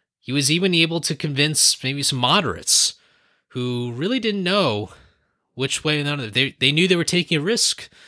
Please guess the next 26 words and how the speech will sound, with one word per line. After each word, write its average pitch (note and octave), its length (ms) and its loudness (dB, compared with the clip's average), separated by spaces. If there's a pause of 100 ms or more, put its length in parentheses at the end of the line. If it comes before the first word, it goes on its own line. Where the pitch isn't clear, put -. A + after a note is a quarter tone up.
(680)
but C3 140 2
Adams E3 400 0
was C3+ 300 2
very, C#3 280 2
very C#3+ 160 0
persuasive, - 880 -2
and A#2+ 80 -10
he A2+ 80 -6
was A#2 100 -6
able B2 200 -2
to A2+ 80 -4
get A2+ 140 2
a G#2+ 40 2
lot A2+ 220 4
of A#2 60 2
these G#2 160 0
people G#2+ 320 -8
on G2 240 -4
board G#2+ 380 -6
for G#2+ 240 -6
independence. G2 880 -4 (1080)
He - 180 0
helped, - 520 0 (640)
obviously, A2+ 580 -6 (280)
helped - 380 -4
pass - 720 2